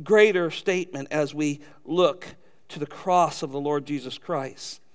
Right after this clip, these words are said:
In studying this passage this morning, and then remembering Christ through the table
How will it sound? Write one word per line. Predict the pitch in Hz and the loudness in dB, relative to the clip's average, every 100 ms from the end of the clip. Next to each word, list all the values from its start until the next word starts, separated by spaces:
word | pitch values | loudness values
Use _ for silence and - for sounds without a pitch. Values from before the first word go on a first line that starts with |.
| - - - - - | -20 -20 -20 -18 -10
In | 147 | -8
studying | - 226 277 254 | 2 4 4 4
this | 220 - | 2 0
passage | - 208 196 - - | -2 -2 -2 -4 -10
this | 143 - 170 | -10 -10 -6
morning, | 170 170 139 127 - - - - | -2 0 0 -4 -12 -20 -20 -10
and | - 170 | 0 8
then | 220 | 8
remembering | 226 220 214 240 247 214 185 175 170 - - - - | 6 0 4 4 4 2 2 2 0 -6 -20 -20 -14
Christ | - 233 214 185 - - | 2 8 8 6 -2 -4
through | 180 170 | 0 0
the | 147 | -2
table | - - 226 208 156 139 | -6 -2 -2 -2 -4 -6